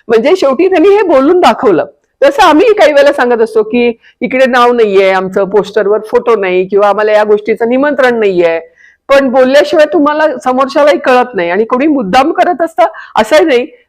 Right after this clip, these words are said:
पण एक पद्धत पडून गेली आहे की, अं, टाकलं टाकलं नाव नाही,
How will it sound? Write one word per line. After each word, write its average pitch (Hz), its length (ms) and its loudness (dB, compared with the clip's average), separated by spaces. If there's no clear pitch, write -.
पण 294 180 2
एक 311 280 -4
पद्धत 302 400 0
पडून 349 360 0
गेली 202 240 2
आहे 185 100 0
की, 233 420 -2
अं, 202 500 -2
टाकलं 220 460 0
टाकलं 220 440 0
नाव 214 240 0
नाही, 202 360 0